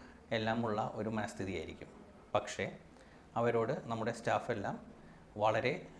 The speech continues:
ലളിതമായും അവർക്ക് മനസ്സിലാവുന്ന രീതിയിലും കാര്യങ്ങൾ പറഞ്ഞു കൊടുക്കുകയും അതിനോടനുബന്ധിച്ച് അവർക്കുണ്ടാകുന്ന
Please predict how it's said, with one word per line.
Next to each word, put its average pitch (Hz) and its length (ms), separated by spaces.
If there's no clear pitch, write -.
ലളിതമായും 113 600
അവർക്ക് 113 280
മനസ്സിലാവുന്ന 123 600
രീതിയിലും 104 440
കാര്യങ്ങൾ 110 400
പറഞ്ഞു 113 300
കൊടുക്കുകയും 90 420
അതിനോടനുബന്ധിച്ച് 139 920
അവർക്കുണ്ടാകുന്ന 113 680